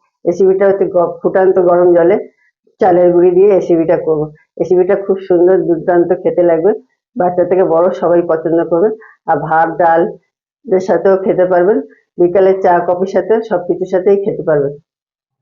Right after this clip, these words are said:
চলুন আর রেসিপিটা দেখে নিন, আর বেশি কথা বলবো না। আর যারা যারা আমার চ্যানেলে নতুন, তারা তারা আমার চ্যানেলে সাবস্ক্রাইব করুন।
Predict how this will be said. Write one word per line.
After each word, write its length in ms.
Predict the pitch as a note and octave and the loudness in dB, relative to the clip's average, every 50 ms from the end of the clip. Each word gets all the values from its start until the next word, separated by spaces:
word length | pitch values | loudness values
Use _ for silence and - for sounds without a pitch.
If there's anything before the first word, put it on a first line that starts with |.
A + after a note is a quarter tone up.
| _ _ _ _ _ _ _ _ _ _ _ _ - | _ _ _ _ _ _ _ _ _ _ _ _ -2
চলুন 260 | - G#3 G#3+ A3+ A3+ A3+ G#3+ | 0 2 2 4 4 4 4
আর 100 | G#3 G3+ G3 | 4 4 2
রেসিপিটা 400 | F#3+ F#3+ G3 A3 G#3 G3+ G3 G3+ G3 | 2 2 2 0 0 2 2 2 2
দেখে 260 | F#3 F#3+ F3+ F#3 F#3+ | 2 0 2 2 2
নিন, 120 | G3 G3+ G3+ - | 2 2 2 0
আর 120 | G3+ F#3+ F3+ | 0 -2 0
বেশি 220 | F3 F3 F3 F3+ F#3+ G3 | 0 0 0 0 0 0
কথা 160 | F#3 F3+ F#3 F3+ | 0 0 0 2
বলবো 160 | F3+ F3+ F3+ F3+ | 2 2 2 2
না। 80 | G3+ A3 A3 - _ _ _ - | 0 -2 -4 -8 _ _ _ -6
আর 100 | E3 E3 D#3+ | -6 -4 -2
যারা 180 | F#3 F#3 F3+ F3 | 0 0 2 2
যারা 160 | F#3 F#3 F#3 | 2 2 2
আমার 160 | F3+ F3 F3+ F3 | 2 2 0 0
চ্যানেলে 340 | F3 F3 F3 F3+ F#3 F#3 F3+ F3 | 0 0 2 4 4 4 4 4
নতুন, 220 | E3+ D#3+ - G3+ A3 A3 - - _ _ | 2 2 2 0 0 0 -2 -10 _ _
তারা 180 | - F3 E3+ E3 | -2 0 0 0
তারা 160 | - F3 F3 F3 | 0 0 0 0
আমার 180 | E3+ E3 D#3+ D#3+ | 0 0 -2 0
চ্যানেলে 300 | E3 E3 E3 E3 F3 F3+ F3+ | 0 0 0 2 0 0 0
সাবস্ক্রাইব 380 | - D#3+ C#3+ D3 - D#3+ D3+ D3 | -2 -4 -4 -4 -6 -8 -8 -8
করুন। 220 | D3+ - C#3+ D3+ | -8 -14 -16 -16